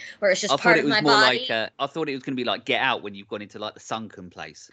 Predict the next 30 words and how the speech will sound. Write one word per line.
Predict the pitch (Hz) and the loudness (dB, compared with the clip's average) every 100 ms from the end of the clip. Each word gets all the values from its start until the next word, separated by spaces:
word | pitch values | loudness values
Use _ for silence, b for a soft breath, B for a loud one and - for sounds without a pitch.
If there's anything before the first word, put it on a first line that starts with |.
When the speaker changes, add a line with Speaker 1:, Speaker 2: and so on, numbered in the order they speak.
| - | -10
Speaker 1:
Okay, | 269 233 | 0 2
it | |
wasn't | 196 226 302 | 2 0 -4
quite | 403 - | -8 -8
sunken | 233 208 131 | -8 -8 -12
place. | - - - - | -12 -12 -12 -6
I, | 214 262 - | -4 -2 0
it | |
was | 262 254 | 0 0
more, | 302 339 | 4 4
it | 330 - | 4 2
was | 359 370 | 2 2
more | 294 320 339 | 6 6 6
Speaker 2:
<laughs> | |
Speaker 1:
like | 320 294 - 302 | 4 0 -2 -2
I | 269 269 | 0 0
was | 277 269 | -2 -6
turning | - - 277 254 240 | -8 -8 -6 -6 -10
into | 254 214 | -10 -12
the | 190 | -10
bed. | 175 156 156 | -6 -6 -8
The | |
bed | 165 190 190 | -6 -4 -4
was | 185 175 | -8 -14
me. | 196 175 | -12 -10
It | 147 | -10
was | 196 | -8
more | 247 311 | -6 -6
Cronenbergian. | - 277 247 175 151 156 139 117 - - B B B B B _ | -4 -6 -6 -6 -8 -10 -14 -18 -18 -20 B B B B B _
Um, | 233 226 214 | 2 2 2